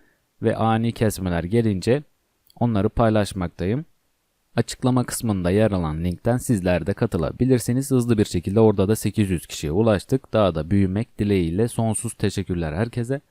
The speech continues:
Bu videoda Ada Coin'i ve C Z Coin ile ilgili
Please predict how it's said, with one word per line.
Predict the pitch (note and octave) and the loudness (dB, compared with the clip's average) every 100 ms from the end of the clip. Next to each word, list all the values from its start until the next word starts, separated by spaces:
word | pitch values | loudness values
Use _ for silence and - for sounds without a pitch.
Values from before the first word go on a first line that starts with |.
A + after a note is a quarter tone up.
| _ _ _ _ _ _ _ | _ _ _ _ _ _ _
Bu | C3 E3 | 2 4
videoda | A#2+ F2 E2+ A2 B2 | 4 0 -2 -2 0
Ada | A#2+ B2 | 2 0
Coin'i | - G2+ F#2 A#2 | 2 0 0 0
ve | G#2+ B2+ - | -2 -4 -8
C | G2+ G2 G2 | -2 0 2
Z | F#2+ A#2+ - | 2 0 2
Coin | G#2 D#2+ | 0 0
ile | D#2 E2+ | -2 -2
ilgili | E2+ E2 G2 D3 | -4 -2 -2 -2